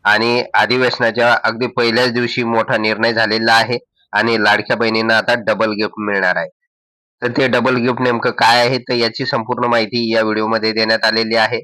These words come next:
त्यामुळे लाडक्या बहिणींनो, स्किप न करता व्हिडिओ पूर्ण बघा, तरच आपल्याला हे डबल गिफ्ट कळणार आहे आणि हे आपल्याला मिळेल किंवा नाही ते सुद्धा कळणार आहे. तर वेळ न घालवता व्हिडिओ सुरू करूया आणि बघूया ते.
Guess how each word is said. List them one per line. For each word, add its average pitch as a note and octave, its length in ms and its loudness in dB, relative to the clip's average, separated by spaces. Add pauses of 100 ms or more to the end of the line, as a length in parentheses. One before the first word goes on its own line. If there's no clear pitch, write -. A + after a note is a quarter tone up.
(360)
त्यामुळे B2+ 340 2
लाडक्या A#2 300 2
बहिणींनो, B2+ 420 0
स्किप C3 360 -4
न B2+ 100 -2
करता A#2 320 0
व्हिडिओ A2+ 260 0
पूर्ण C3 320 -2
बघा, G#2 400 0
तरच C3 380 -2
आपल्याला A2+ 480 2 (840)
हे A#2+ 100 2
डबल A#2+ 280 0
गिफ्ट B2+ 340 -2
कळणार B2+ 340 4
आहे C3 240 2 (120)
आणि A2+ 200 2
हे B2 100 0
आपल्याला A#2 380 2
मिळेल A#2 380 0
किंवा A#2 180 0
नाही A2 180 0
ते C#3+ 220 -4
सुद्धा A#2+ 280 -2
कळणार G2 320 2
आहे. D#2+ 140 -2 (880)
तर A#2+ 60 0
वेळ D3 200 2
न D#3 120 4
घालवता C3 340 2
व्हिडिओ B2+ 220 0
सुरू D3 280 -2
करूया A2 340 2 (120)
आणि A2+ 580 0
बघूया A#2 320 0
ते. C#3+ 140 -2